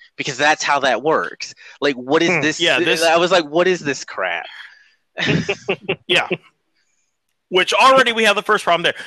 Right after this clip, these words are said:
Speaker 3: Now, clearly, from a creative standpoint, what they're trying to do is establish there's evil in the mist. I think if you're thinking in terms of good and evil in regards to the story, and especially the creatures in the mist, you've already fucked up.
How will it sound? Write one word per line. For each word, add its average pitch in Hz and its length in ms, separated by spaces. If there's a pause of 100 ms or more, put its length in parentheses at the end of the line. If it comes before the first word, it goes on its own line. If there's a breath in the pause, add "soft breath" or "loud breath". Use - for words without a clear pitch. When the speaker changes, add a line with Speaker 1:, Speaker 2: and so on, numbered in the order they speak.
Speaker 3:
Now, 202 120
clearly, 262 760 (560)
from 180 160
a 165 60
creative 202 480
standpoint, 117 800
what 156 140
they're 165 100
trying 247 380
to 220 80
do 196 240
is 175 120
establish 185 640 (320 soft breath)
there's 160 300 (300)
evil 175 520
in 131 220
the 117 100
mist. - 580 (800 soft breath)
I 247 220 (220)
think 226 500
if 170 240
you're 175 140
thinking 170 360
in 165 80
terms 165 300
of 151 160
good 156 180
and 143 140 (100)
evil 220 460 (720)
in 160 400
regards 160 460
to 175 100
the 151 100
story, 160 440
and 147 100
especially 147 400
the 127 80
creatures 135 400
in 120 180
the 165 80
mist, 214 320
you've 151 180
already 147 240
fucked - 340
up. 95 180